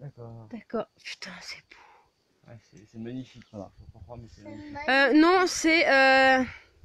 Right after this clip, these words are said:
Speaker 2: Non, il me demande, il me dit c'est une ancienne garage,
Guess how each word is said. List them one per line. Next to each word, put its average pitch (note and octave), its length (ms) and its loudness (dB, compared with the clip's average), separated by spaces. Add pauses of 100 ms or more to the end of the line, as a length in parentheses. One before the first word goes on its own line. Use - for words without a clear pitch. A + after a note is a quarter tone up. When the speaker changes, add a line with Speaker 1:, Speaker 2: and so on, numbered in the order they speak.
(540)
Speaker 2:
Non, C#4 300 4
il C#4 160 2
me - 20 4
demande, C#4 340 0
il C#4+ 80 4
me B3 40 2
dit C#4+ 120 2
c'est C#4+ 300 -2
une C#4+ 300 4
ancienne D4 360 0
garage, D#4+ 640 0